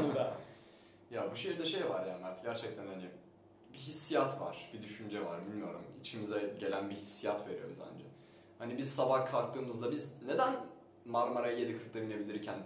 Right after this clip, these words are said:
Speaker 2: saat yedide metroda buluşup vapura binmeye çalışıyoruz?
Speaker 1: Tabii.
Speaker 2: Biz neden sabahın erken saatinde okula girip yazarlarda çay içmeye çalışırken bize çay vermediklerini fark edince üzülüp oturuyoruz?
Speaker 1: Ee, mesela bunu Yeşilçam filmlerinde de çok net bir şekilde görebiliriz İstanbul demişken. İstanbul, e,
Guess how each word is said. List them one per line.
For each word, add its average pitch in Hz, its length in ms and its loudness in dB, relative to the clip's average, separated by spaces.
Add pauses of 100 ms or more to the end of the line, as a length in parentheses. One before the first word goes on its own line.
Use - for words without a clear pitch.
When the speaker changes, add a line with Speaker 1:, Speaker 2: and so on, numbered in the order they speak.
(120)
Speaker 2:
saat 120 360 2
yedide 117 220 -2
metroda 110 500 0
buluşup 104 420 -4
vapura 104 300 0
binmeye 92 200 -4
çalışıyoruz? 170 540 2
Speaker 1:
Tabii. 170 100 -4 (600)
Speaker 2:
Biz 139 160 0
neden 151 240 6
sabahın 120 380 4
erken 107 280 0
saatinde 107 340 -2
okula 107 200 -4
girip 104 180 0
yazarlarda 110 540 2
çay 110 180 -2
içmeye 107 220 -4
çalışırken 104 460 -2
bize 107 140 -2
çay 107 240 0
vermediklerini 104 440 0
fark 101 240 0
edince 104 240 -6
üzülüp 104 320 -4
oturuyoruz? 87 520 -8 (640)
Speaker 1:
Ee, 143 340 8
mesela 160 420 6
bunu 151 80 6
Yeşilçam 165 460 2
filmlerinde 160 420 2
de 180 40 0
çok 123 180 -4
net 123 140 -6
bir - 60 -12
şekilde 123 240 -10
görebiliriz 120 480 -6
İstanbul 127 420 -2
demişken. 120 480 -2 (640)
İstanbul, 202 800 4
e, 139 420 10